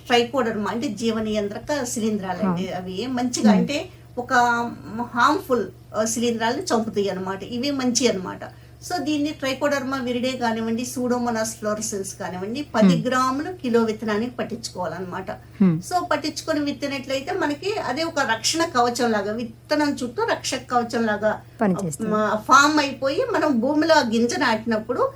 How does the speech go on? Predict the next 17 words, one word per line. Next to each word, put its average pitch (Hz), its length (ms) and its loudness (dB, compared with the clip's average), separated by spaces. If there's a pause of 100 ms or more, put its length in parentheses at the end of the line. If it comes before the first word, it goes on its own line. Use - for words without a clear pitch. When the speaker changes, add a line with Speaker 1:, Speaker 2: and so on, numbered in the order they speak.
(260)
Speaker 1:
నేల 277 260 2
ద్వారా 277 420 6
నుంచి 285 260 -4
ప్రొటెక్షన్ 269 520 -4
వస్తది, 294 340 -2
విత్తనం 262 420 0
ద్వారా 233 200 6
ప్రొటెక్షన్ 220 520 0
వస్తది 202 280 -4
అనమాట. 208 240 -2
So 427 360 0
మొలక 302 280 4
అనేది 294 260 2
బాగా 220 340 4
మొలవటం 202 600 4
Speaker 2:
హ్మ్. 156 120 4
Speaker 1:
జరుగుతుంది. 269 480 2